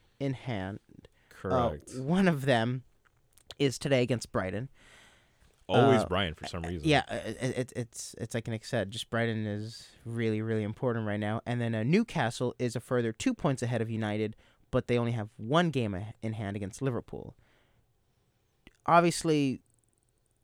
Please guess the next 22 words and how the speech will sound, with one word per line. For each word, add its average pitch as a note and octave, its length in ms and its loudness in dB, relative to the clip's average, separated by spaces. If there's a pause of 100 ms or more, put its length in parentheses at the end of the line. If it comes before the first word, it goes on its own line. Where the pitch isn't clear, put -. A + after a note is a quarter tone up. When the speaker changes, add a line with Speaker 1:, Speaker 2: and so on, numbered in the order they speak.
Speaker 1:
we, C#3+ 380 2
a A#2+ 180 4
couple D3 220 0
of C3 60 4
weeks B2+ 160 -2
ago, B2+ 120 0
we A#2+ 160 0
were A2+ 100 0
talking A#2 320 -2
about, G#2+ 120 -2
you G#2 80 -2
know, G2+ 80 -2
Liverpool G#2 400 -4
are G2 60 -2
out F#2+ 140 -2
of - 60 -8
the F#2+ 60 -12
top - 240 -10
four. - 260 -16 (1200)
Do E3 80 2
you E3+ 200 2
think, - 640 -4